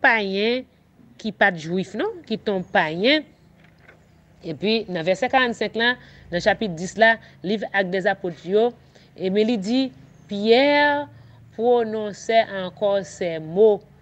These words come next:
Le Saint-Esprit descendit sur tous ceux qui écoutaient la parole. Tout payen ki te la, ki t ap tande lapawòl, le Saint-Esprit descend sur tout, tout circon-, tout sirkonsi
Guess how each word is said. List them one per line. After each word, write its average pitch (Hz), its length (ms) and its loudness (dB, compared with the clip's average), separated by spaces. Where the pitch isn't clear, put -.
Le 175 120 -4
Saint-Esprit 185 600 -8
descendit 185 640 -2
sur 175 320 -8
tous 208 180 -6
ceux 180 440 -6
qui 175 380 -12
écoutaient 175 720 -2
la 147 200 -2
parole. 147 600 0
Tout 339 200 4
payen 233 640 2
ki 190 160 -16
te 208 160 -2
la, 185 240 -2
ki - 120 -14
t 190 80 -4
ap 151 160 -20
tande 180 180 -6
lapawòl, 170 420 -4
le 180 120 -4
Saint-Esprit 190 600 -6
descend 190 480 -2
sur 220 300 -2
tout, 370 240 2
tout 240 180 -2
circon-, - 640 -4
tout 247 160 -2
sirkonsi 262 1080 -2